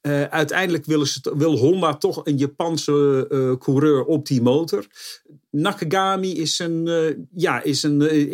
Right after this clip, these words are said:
is een hele goede coureur, daar niet van. Is een hele goede rijder. Maar hij kan de druk gewoon helemaal niet aan. Hij maakt steeds van die fouten. Dit hebben we, dat hebben we vooral vorig jaar ook gezien.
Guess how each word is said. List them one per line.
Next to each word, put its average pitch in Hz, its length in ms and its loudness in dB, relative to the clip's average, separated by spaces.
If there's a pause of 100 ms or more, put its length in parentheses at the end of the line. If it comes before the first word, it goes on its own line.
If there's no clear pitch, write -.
(180)
is 147 160 2
een 143 60 6
hele 151 260 4
goede 151 680 2
coureur, 160 360 4
daar 165 160 0
niet 151 140 -2
van. 143 160 -2
Is 139 100 -4
een 147 60 4
hele 156 140 0
goede 147 260 2
rijder. 160 380 0 (680)
Maar 170 360 0
hij 180 160 -2
kan 202 220 -2
de 151 100 0
druk 226 260 0
gewoon 139 240 -2
helemaal 123 320 -2
niet 117 200 -6
aan. 117 160 -10
Hij 131 140 -2
maakt 185 280 0
steeds 233 440 0
van 147 200 -4
die 131 140 -2
fouten. 139 440 -4
Dit 143 160 -4
hebben 143 220 -2
we, 139 80 -4
dat 139 160 -2
hebben 143 180 0
we 143 80 0
vooral 208 400 0
vorig 160 320 2
jaar 131 260 0
ook 143 180 0
gezien. 117 420 -4